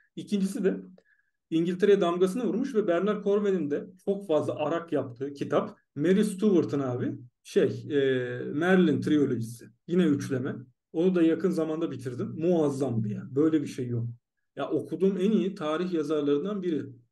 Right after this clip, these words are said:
Mary Stewart. Hala Galler'de, müzelerde falan onun kitaplarını satıyorlar. Acayip yüksek bir edebi seviyesi var bana kalırsa. Ee, ki şey zordur mesela. Bir erkeğin bir kadın karakteri yazması emanet durur ya.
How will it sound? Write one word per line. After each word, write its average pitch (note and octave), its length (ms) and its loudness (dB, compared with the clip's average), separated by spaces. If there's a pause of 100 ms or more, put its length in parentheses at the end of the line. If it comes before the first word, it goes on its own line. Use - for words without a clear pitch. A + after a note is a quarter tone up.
(160)
Mary C#3 220 -4
Stewart. D3 400 -2
Hala F3+ 260 6
Galler'de, D3+ 500 4
müzelerde D3 560 0
falan C#3+ 160 -6
onun C#3+ 160 -6
kitaplarını F#3 460 -2
satıyorlar. F#3+ 480 -2 (640)
Acayip D#3 480 0
yüksek C#3+ 340 0
bir D3 60 0
edebi C#3 260 0
seviyesi C3+ 440 -4
var A#2+ 160 -2
bana B2+ 220 -4
kalırsa. B2 500 -10 (400)
Ee, C#3+ 240 4
ki - 140 -2
şey A3+ 200 2
zordur G3+ 340 4
mesela. C3+ 340 -2
Bir - 80 -8
erkeğin E3+ 500 0
bir F#3+ 80 -2
kadın F#3 280 -4
karakteri F#3 440 -2
yazması F#3 580 -2 (420)
emanet F#3 520 4
durur C4+ 220 4
ya. - 220 0